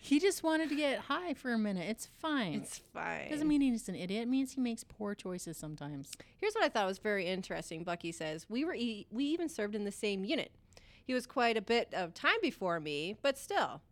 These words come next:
Speaker 1: That's kinda cool.
Speaker 2: It is really cool. I thought that was really cool. Um, as I'm sitting here telling him it's gonna be okay and I won't let anything happen to him, I get a knock in the back of the truck.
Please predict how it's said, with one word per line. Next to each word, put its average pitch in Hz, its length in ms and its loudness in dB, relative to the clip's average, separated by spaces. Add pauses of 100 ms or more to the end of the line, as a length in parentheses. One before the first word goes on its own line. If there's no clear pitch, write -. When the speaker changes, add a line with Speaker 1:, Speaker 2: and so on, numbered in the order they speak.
(480)
Speaker 1:
That's 240 160 -10
kinda 381 200 -8
cool. 190 360 -6
Speaker 2:
It 320 80 -2
is 466 220 4
really 349 220 6
cool. 208 180 2
I 143 220 2
thought 190 240 -2
that 160 100 -2
was 160 140 -12
really 147 200 -8
cool. - 320 -8 (540)
Um, 214 460 8 (120)
as 285 160 6
I'm 381 140 6
sitting 254 480 2
here 214 240 2
telling 208 360 2
him 196 300 0 (220)
it's - 100 -20
gonna 156 140 -6
be 156 140 -2
okay 269 440 4
and 190 120 -4
I 185 60 0
won't 175 200 -2
let 156 120 -4
anything 190 280 -2
happen 202 320 -2
to 156 160 -10
him, 170 260 -4 (300)
I 208 60 0
get 196 160 2
a 185 60 2
knock 185 360 0
in 170 80 -4
the 156 60 -6
back 123 240 -4
of 143 60 -6
the 143 60 -8
truck. - 300 -6